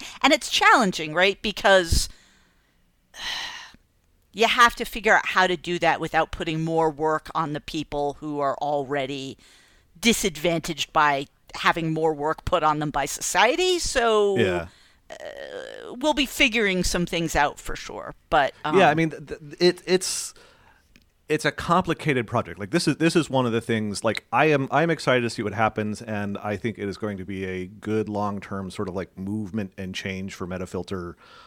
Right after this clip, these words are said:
Speaker 2: Uh, but, like, it's gonna be work. It's gonna be, it's gonna be complicated. It's gonna take figuring stuff out, and it's gonna take,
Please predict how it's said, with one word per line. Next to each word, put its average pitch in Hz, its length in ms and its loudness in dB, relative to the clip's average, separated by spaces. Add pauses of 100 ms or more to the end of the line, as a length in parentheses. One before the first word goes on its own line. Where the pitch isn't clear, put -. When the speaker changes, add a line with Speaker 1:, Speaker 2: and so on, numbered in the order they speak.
(200)
Speaker 2:
Uh, 95 300 -4
but, 131 200 -2
like, 151 120 -2
it's 196 160 0
gonna 220 260 2
be 139 120 0
work. 110 540 -2
It's 101 120 -10
gonna 139 240 2
be, 120 640 -2 (120)
it's 117 120 -4
gonna 139 180 0
be 123 100 -2
complicated. 135 540 2
It's 117 80 -4
gonna 123 160 -2
take 120 280 -4
figuring 117 380 -4
stuff 107 240 -4
out, 120 300 2
and 110 100 0
it's 113 100 -4
gonna 127 240 0
take, - 400 -6